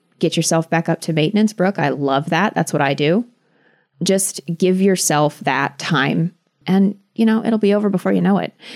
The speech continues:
And part, I was thinking about this the other day. I was kinda laughing. T M I maybe. I don't know. I don't care. I have rough periods. <laughs> I,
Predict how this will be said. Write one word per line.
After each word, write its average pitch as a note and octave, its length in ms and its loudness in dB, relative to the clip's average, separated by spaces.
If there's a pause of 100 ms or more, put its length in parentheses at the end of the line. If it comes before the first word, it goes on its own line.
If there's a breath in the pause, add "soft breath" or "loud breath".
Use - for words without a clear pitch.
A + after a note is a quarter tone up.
(140 loud breath)
And A#3 220 0
part, C#4 240 0
I A3+ 80 2
was C4 140 2
thinking A#3+ 260 2
about F3+ 220 0
this E3 180 0
the E3+ 120 0
other D#3+ 140 0
day. E3 160 2
I D#3 40 0
was D3+ 160 -4
kinda F3+ 240 0
laughing. D#3 540 0 (520 loud breath)
T C4+ 160 2
M F3+ 100 2
I D3 180 2
maybe. D3 380 2
I F#3 80 0
don't C3 140 -2
know. A#2+ 200 -4
I - 60 -2
don't B2 160 -4
care. - 220 -2 (260 loud breath)
I A3 80 2
have G#3+ 220 0
rough D3+ 260 0
periods. - 480 0
<laughs> - 1300 -2
I, E3+ 340 0